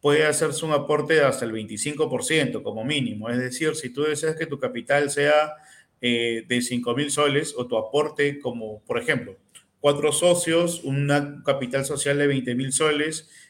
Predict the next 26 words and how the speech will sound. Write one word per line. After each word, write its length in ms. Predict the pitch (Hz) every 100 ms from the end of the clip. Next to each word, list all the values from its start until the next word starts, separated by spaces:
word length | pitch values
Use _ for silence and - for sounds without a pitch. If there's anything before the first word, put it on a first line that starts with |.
| _
y 160 | 123 120
cada 300 | 135 139 139
uno 260 | 143 143
tiene 220 | 143 143 143
que 60 |
aportar 400 | 123 120 123 131
cinco 320 | - 139 120
mil 360 | 120 127 147 - _ _ _ - -
soles, 680 | - 139 131 131 196 - -
eh, 260 | 127 123
podría 440 | 127 131 160 180 185
aportar 720 | 185 127 120 151 165 - - _ _ _ -
en 380 | 135 127 120 113
dinero 560 | 123 147 156 160 156
hasta 280 | 135 123 123
el 100 | 123
uno 260 | 147 151 147
coma 300 | 151 151 151
veinte, 300 | 135 123 113 - -
hasta 380 | 131 - 120 120
el 120 | 117
veinticinco 520 | 117 113 120 143 139
por 160 | 135 120
ciento, 320 | 160 135 120
es 60 |
decir, 360 | 127 123 147